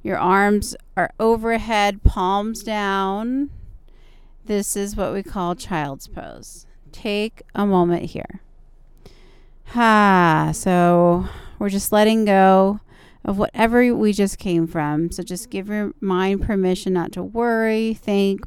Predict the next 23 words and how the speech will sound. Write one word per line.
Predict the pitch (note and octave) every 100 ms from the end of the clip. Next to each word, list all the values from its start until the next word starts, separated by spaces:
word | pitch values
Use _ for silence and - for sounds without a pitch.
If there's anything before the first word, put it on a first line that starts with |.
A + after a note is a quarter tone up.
| -
plan, | - G3 F#3+ F#3+ F#3 F#3 G3 G3+ _ _ _ _ _ _ _ -
analyze. | F3+ G3+ F#3+ G3 F#3+ F#3 F#3 F#3 F3+ - - - - _ _ _ -
All | G3 G#3+ A3+ A3+ A3+ A3
that | G#3 G3+ G3+ -
stuff | - G#3 G3+ -
can | A#3 G3+
wait | F3+ D#3+ E3 - - _ _ _ -
until | F3+ E3+ F3 D3+
we're | D#3
done. | - - - G#3+ _ _ _ _ _ _ _ _ _ _ _ _ _ _
All | D#3+
right, | E3 F3 -
so | F#3+
do | E3+ G3+
your | A3+
best | A#3 A3+ -
to | G3 F3 - - - - -
be | F3+ G#3 A3+
here | A3+ G#3+ G3+ G#3 G#3+ A#3 B3+ - - - - D#4+ -
in | F#3
the |
present | F#3+ G3+ F#3+ A3+ -
moment. | F#3 E3 D#3 G3 D#4 D#4